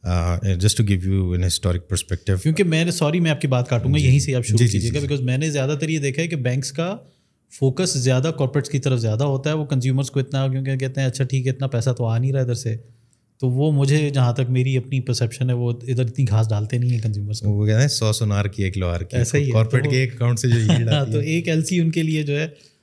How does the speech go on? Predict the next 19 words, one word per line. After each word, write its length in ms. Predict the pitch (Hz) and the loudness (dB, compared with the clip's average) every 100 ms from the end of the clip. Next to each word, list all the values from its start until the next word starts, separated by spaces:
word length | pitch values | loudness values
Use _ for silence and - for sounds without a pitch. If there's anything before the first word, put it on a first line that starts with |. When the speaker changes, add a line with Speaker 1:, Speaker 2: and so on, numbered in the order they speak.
| _ | _
Speaker 2:
वो 80 | 143 | -2
इतना 240 | 139 139 160 | -2 0 0
कुछ 200 | 160 151 | 2 2
ला 140 | 127 | 2
के 140 | 123 | 2
दे 140 | 135 127 | 2 2
देती 300 | 135 131 135 | 0 -2 -2
है 100 | 131 | -2
कि 160 | 131 | -2
वो 200 | 123 123 | -2 -2
उनका 180 | 123 117 | -4 -4
फोकस 380 | 127 120 117 120 | -2 -2 -2 -2
उधर 140 | 123 123 - - - _ - | 0 0 -2 -6 -14 _ -6
कॉर्पोरेट 280 | - 127 123 | 2 2 4
Speaker 1:
Actually, 240 | 170 151 | 4 4
Speaker 2:
बैंकिंग। 1300 | 120 - - - _ _ _ _ _ _ _ _ 110 | 2 -2 -8 -20 _ _ _ _ _ _ _ _ -2
Speaker 1:
है 340 | 87 78 113 131 | -2 0 2 4
ये 160 | 139 | 2
कि 480 | 143 143 120 - - | 2 2 2 0 -10